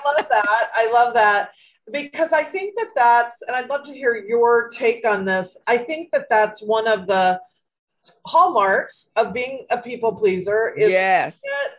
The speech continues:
Speaker 1: I'm gonna use the word afraid, 'cause that's a
Speaker 2: Yes.
Speaker 1: good enough word for it. We're afraid to break that habit of, you know, smiling so we don't rock the boat, you know,
Speaker 2: Mm.
Speaker 1: not upsetting somebody.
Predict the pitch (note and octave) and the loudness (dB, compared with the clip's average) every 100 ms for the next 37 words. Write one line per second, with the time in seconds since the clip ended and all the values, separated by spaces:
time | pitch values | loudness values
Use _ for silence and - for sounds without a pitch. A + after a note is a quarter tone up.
0 | _ A#3+ D4 C#4 C4+ A3+ B3+ A#3+ A#3+ A3+ | _ -4 -2 -2 -4 -4 -8 -4 0 2
1 | A3+ A3+ - G#3+ G3+ G3+ A3 G3 A3 G3+ | 2 0 0 2 4 4 2 -2 -6 -2
2 | A3 E3+ E3 C3 D3+ - - B4+ C5 A#3+ | 0 0 0 -2 -4 -10 -4 -2 0 -2
3 | - A3+ A#3+ - G#3 F#3 F#3 - _ _ | 0 0 0 0 0 0 -2 -12 _ _
4 | A#3+ C4+ C4+ B3+ B3+ B3+ - C4+ C#4 F4 | 0 0 2 2 2 0 -12 -2 0 0
5 | D#4 F#3+ E3+ F3 F3 F3+ F#3 _ _ - | 0 0 -2 -6 -4 -6 -6 _ _ -14
6 | B3+ F#3 F#3 G#3+ B3 C#4 D4 - - A3 | -10 -8 -2 2 4 2 -2 -6 0 2
7 | G#3+ G#3+ G#3+ - - F3+ A#3+ A#3 G#3 F#3 | 2 2 0 -4 -12 -4 2 2 2 0
8 | F3+ - - - _ _ _ _ G#3+ G#3 | 0 -4 -14 -20 _ _ _ _ 2 4
9 | G3+ G3+ G3 F#3+ - _ _ _ _ _ | 4 4 0 -2 -16 _ _ _ _ _
10 | _ _ _ _ _ A#3 G#3 A3 A3 F3+ | _ _ _ _ _ -18 -6 0 2 0
11 | F3+ - - - B3 C4 C4+ B3+ B3+ B3 | -2 -10 -14 -12 -4 -2 0 -2 -6 -6
12 | B3+ A#3+ A#3+ B3 A#3+ A3+ A3+ - G3+ G#3+ | -2 -2 2 2 2 2 0 0 0 2
13 | F#3+ E3 A#3+ B3 B3 A#3 G#3+ G#3 B3+ B3 | 2 2 -2 -2 -2 -2 0 0 -2 -6
14 | B3+ C#4 C#4 - - C#4 C4+ B3+ - A#3 | -2 0 -2 -4 -4 -2 -2 -6 -6 -6
15 | G#3+ G#3 G3 F#3+ F#3+ | 0 2 2 0 -2